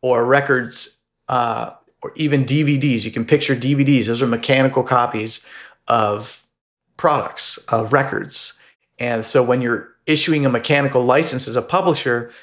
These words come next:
you're saying to that record label, which could be a s-, an artist, "You're allowed to make copies of my song. And you, however, need to pay me for each reproduction of that song.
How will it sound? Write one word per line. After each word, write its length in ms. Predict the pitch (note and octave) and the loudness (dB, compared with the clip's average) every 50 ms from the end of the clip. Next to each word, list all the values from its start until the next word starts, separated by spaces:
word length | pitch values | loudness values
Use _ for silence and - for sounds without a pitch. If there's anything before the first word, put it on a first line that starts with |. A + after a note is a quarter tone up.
| _ - | _ -8
you're 100 | - B2 | -4 -2
saying 320 | - - D3+ C#3+ C#3+ C#3 | 2 2 2 2 2 0
to 120 | C3+ - | 0 2
that 200 | C3 C3+ A#2 G#2+ | 2 2 2 2
record 320 | B2 C#3+ D#3+ D#3 - E3+ D3+ | 2 2 2 2 0 0 2
label, 320 | C3 A#2+ A#2 A2+ B2 C3 | 4 4 4 4 4 4
which 220 | B2+ B2+ A#2+ - - | 4 2 0 0 -2
could 140 | - C3 | -4 -2
be 140 | - C3 B2 | 0 0 0
a 20 | A#2+ | 2
s-, 180 | A#2 - - - | 2 0 -2 -2
an 160 | C3 C3 B2+ | -4 -4 -4
artist, 640 | - - C#3 E3 F#3 F3 B2+ B2 B2+ - - - - _ _ _ _ _ _ _ - | 0 2 2 4 4 4 4 4 2 -2 -6 -8 -12 _ _ _ _ _ _ _ -2
"You're 160 | B2+ C#3+ D#3 | 0 2 2
allowed 260 | F3 D#3 B2 C3+ C#3 | 4 4 2 2 2
to 40 | C#3 | 2
make 260 | B2 B2 A#2+ B2+ B2 | 2 2 0 0 -2
copies 440 | - C3 A2+ A2 G#2+ - C3 B2+ - | -2 -2 0 0 0 0 0 0 0
of 400 | - - B2+ A#2+ A#2+ A#2+ - - - | 2 2 2 2 0 -2 -8 -12 -6
my 300 | C3+ B2+ A#2 A#2 A#2+ A#2+ | -4 -2 0 0 0 0
song. 520 | B2 - - G#3 - G3 B2 - - - _ _ _ _ _ _ _ _ _ _ _ _ _ | 0 2 2 2 2 0 -2 -6 -8 -14 _ _ _ _ _ _ _ _ _ _ _ _ _
And 240 | - C3 B2+ B2 A#2+ | -4 -2 -2 -2 -2
you, 360 | B2+ C#3 C#3+ D3 C#3+ C3+ B2 - | 0 0 2 2 2 0 -2 -2
however, 440 | - C#3 C3 C3 C3 B2+ B2 C3 B2+ | 0 2 2 4 2 2 2 0 0
need 240 | A#2+ C3+ C3 B2 C3 | 0 0 -2 -2 -2
to 60 | A#2+ | -4
pay 240 | - - D3 E3 G3 | 0 2 2 4 4
me 180 | F#3 C#3 B2 | 4 4 2
for 200 | A#2 - - B2 | 2 2 0 0
each 280 | C3+ D3 C#3+ C3+ - - | 2 0 0 0 -2 0
reproduction 600 | C3 C3 C3 - C3 B2 A#2+ A#2 A#2 - - B2 | 0 0 2 2 2 2 2 0 0 -2 -4 -2
of 140 | B2 A#2 A2+ | -2 0 2
that 200 | A#2+ C3 B2+ - | 2 2 2 2
song. 460 | - - - F#3+ G3 D3 - - - | 0 2 2 2 2 0 -2 -6 -12